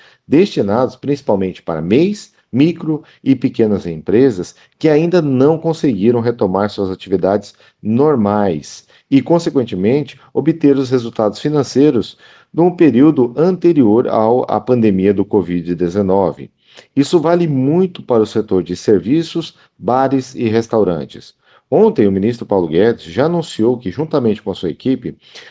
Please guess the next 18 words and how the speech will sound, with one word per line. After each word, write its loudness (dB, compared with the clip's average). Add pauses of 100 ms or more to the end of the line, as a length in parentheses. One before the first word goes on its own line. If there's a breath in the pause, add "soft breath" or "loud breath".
está 0
desenvolvendo 0
um -6
pacote -2
de -20
soluções -8
financeiras, -2 (360 soft breath)
principalmente 0
para 0
reduzir -2
o -6
crescimento -4 (240 loud breath)
da -2
inadimplência 0
dos -8
pagamentos -2
do 0
pronampe, 0